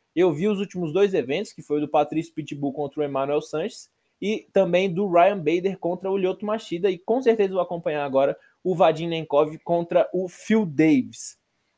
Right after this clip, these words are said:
Já nos gramados, teremos hoje, às dezesseis horas, pelo Campeonato Inglês, Everton e Tottenham,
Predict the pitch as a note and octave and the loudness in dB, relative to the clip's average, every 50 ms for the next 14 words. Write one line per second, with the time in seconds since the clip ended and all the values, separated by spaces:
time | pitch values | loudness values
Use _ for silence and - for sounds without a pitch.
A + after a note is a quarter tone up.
0 | _ _ _ _ _ - D#3 A3 A3+ A3 G#3+ A3 A3+ A3 G#3+ F#3+ F#3+ F#3+ G3 G3 | _ _ _ _ _ 2 4 6 6 6 6 6 6 6 6 6 6 4 4 2
1 | - - - G#3 G3 G3 G3 F#3+ G3 F3+ - - _ - G3 G#3+ G#3 G3 D3+ C#3+ | 0 -2 0 0 0 0 0 -2 -4 -6 -8 -10 _ 4 6 8 8 6 4 0
2 | C#3+ C#3+ C3 - C3+ C#3+ D3+ C#3 C3+ C3 D3+ F3 E3+ E3+ - G#3 G#3+ G#3+ E3+ D#3 | -8 -10 -4 0 2 2 2 0 -2 -6 -4 -4 -4 0 2 2 2 2 2 0
3 | E3+ F3 F3 E3+ - - E3+ D#3+ D#3 - D#3+ C#3+ E3 D#3+ D#3 D#3+ - F3 D#3+ D3 | 2 2 2 0 -2 -4 -4 -4 -4 -4 -6 -6 -4 -4 -4 -4 -6 -6 -4 -2
4 | E3 E3+ F3 - - - - _ - E3 F#3+ F#3 G3 F#3+ F#3+ - - F#3 F#3 - | -2 -2 -2 -4 -8 -12 -6 _ 2 4 4 4 4 0 -2 -2 -6 -6 -6 -6
5 | G3+ F#3 - _ - D#3 D3+ - - G3 G3 G#3 G#3 B3 | -8 -10 -6 _ 2 4 4 4 2 -2 -4 -4 -4 -8